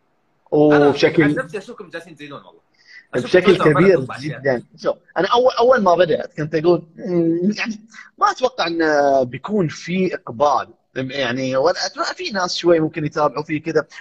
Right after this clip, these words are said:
Speaker 1: او ممكن في مبتعثين سابقين، يعني، او ان المبتعثين شا-، بتعيش في مكان تاخذ الكلتشر حقهم غصب، يعني ما هو، طيب، بتتابع قناه امريكيه، بتتابع سله كذا مثلا، فتره الابتعاث السابقه، يعني اتكلم. لكن اكتشفت انه لا،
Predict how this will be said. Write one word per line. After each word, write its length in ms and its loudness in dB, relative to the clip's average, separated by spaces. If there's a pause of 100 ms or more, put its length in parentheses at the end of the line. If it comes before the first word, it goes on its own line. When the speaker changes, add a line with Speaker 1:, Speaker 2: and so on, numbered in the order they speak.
Speaker 1:
او 100 6
ممكن 180 -6
في 140 -8
مبتعثين 420 -6
سابقين، 640 -4
يعني، 380 -2
او 180 4
ان 120 0
المبتعثين 680 -6
شا-، 200 -6 (380)
بتعيش 280 -6
في 120 -14
مكان 520 -6 (220)
تاخذ 240 -2
الكلتشر 420 -6
حقهم 460 -6
غصب، 260 -4
يعني 200 -10
ما 120 -2
هو، 180 -8 (100)
طيب، 140 -14 (600)
بتتابع 360 -2
قناه 260 -2
امريكيه، 380 -2
بتتابع 280 0
سله 240 -2
كذا 240 -2
مثلا، 380 -6 (340)
فتره 180 -6
الابتعاث 440 -6
السابقه، 440 -6
يعني 220 -14
اتكلم. 300 -16 (840)
لكن 180 4
اكتشفت 380 2
انه 160 -2
لا، 220 -2